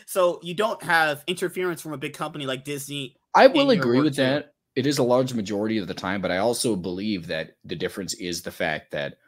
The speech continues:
Speaker 2: all of these creators for a lot of these things are still alive. I mean,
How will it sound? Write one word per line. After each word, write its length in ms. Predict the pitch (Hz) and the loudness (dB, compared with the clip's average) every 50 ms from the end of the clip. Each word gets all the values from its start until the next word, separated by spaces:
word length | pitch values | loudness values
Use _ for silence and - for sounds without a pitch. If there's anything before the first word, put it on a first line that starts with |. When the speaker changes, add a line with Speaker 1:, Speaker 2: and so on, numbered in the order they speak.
| _ _ _ _ _ | _ _ _ _ _
Speaker 2:
all 240 | - 107 110 110 107 | 2 4 4 4 4
of 100 | 104 95 | 2 0
these 140 | 98 95 - | -2 -4 -4
creators 680 | - - 101 104 117 120 117 98 90 85 85 82 - - | -4 -2 0 0 2 2 2 0 0 -2 -2 -4 -6 -8
for 180 | - - 110 101 | -8 -6 -6 -4
a 40 | |
lot 240 | 90 90 87 90 90 | -2 0 -2 -2 -2
of 80 | 92 82 | -4 -4
these 200 | 87 82 - - | -4 -6 -6 -6
things 480 | - 87 90 107 123 127 - - - _ _ _ _ _ _ _ _ _ _ _ _ _ _ _ _ | -4 -4 -4 -2 -2 -2 -4 -6 -8 _ _ _ _ _ _ _ _ _ _ _ _ _ _ _ _
are 100 | - 110 | 0 0
still 260 | - - - 120 101 87 | 0 2 2 2 2 2
alive. 440 | 87 107 131 113 76 78 - - - | 2 2 2 2 0 -2 -8 -12 -10
I 60 | 95 | -8
mean, 260 | 95 95 95 95 92 | -6 -4 -4 -4 -6